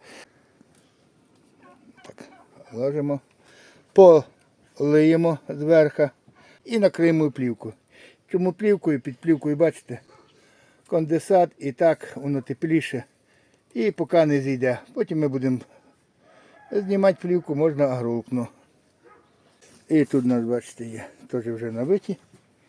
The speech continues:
Тут ще готові. Брали касети, у нас непогані.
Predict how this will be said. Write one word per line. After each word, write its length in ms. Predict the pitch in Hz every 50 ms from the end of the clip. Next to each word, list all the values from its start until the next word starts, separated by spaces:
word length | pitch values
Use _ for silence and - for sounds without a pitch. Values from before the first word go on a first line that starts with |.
| _ _ _ _ _ _ _ _ - - - - - _ _
Тут 160 | - 107 -
ще 180 | - - 104 - - - -
готові. 500 | - 113 - - 185 190 185 180 170 - - _ _ _ _ _ _ _ _ _ - _ _ _ _ _ - - _ - - - - - - - - - - - - -
Брали 380 | 143 143 151 160 160 156 156
касети, 580 | - - 151 - - 196 185 175 - - 160 147 - - - -
у 60 | 139
нас 500 | 147 156 151 147 139 - - - - 123
непогані. 680 | 147 156 139 - 160 156 156 165 175 175 165 160 156